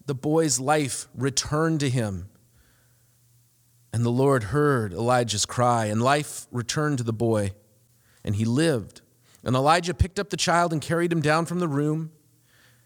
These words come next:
into the house, and he gave him to his mother and said, "Look, your son is alive." Then the woman said to Elijah,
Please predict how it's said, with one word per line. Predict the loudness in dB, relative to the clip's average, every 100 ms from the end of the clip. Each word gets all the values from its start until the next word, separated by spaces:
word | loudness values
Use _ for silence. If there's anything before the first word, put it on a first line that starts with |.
| _ _
into | 0 0 0
the | 0
house, | -2 -2 -4 -4 -8 -8
and | 0
he | 0
gave | 2 0 2
him | 0 0
to | 0
his | 0
mother | 2 2 0 -2 -10 _ _ _ _ _ _
and | -2
said, | -2 -2 0
"Look, | 0 0 -6 -20 _ _ _ -4
your | 0
son | 2 2 2 2 0
is | -2 0
alive." | 0 2 0 -2 -6 -12 -20 _ -20 -20 -2
Then | 0 2
the | 2
woman | 2 2
said | 2 2
to | 2
Elijah, | 4 4 4 2 -2